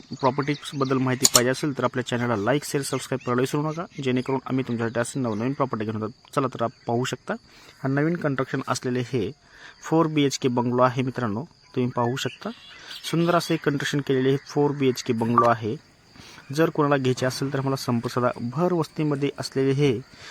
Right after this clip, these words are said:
सुंदर असे वस्ती तुम्ही पाहू शकता, सुंदर अशी वस्ती आहे. ह्या वस्तीमध्ये नवीन कन्स्ट्रक्शन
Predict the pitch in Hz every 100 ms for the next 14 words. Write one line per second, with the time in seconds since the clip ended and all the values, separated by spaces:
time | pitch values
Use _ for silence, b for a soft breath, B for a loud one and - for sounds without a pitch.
0 | B - 139 143 139 139 143 139 - 127
1 | - 135 127 127 123 120 120 - 117 -
2 | 120 117 113 - 113 110 - 120 113 131
3 | - - B B B - 135 127 - 139
4 | 135 131 127 - - 131 143 147 135 -
5 | -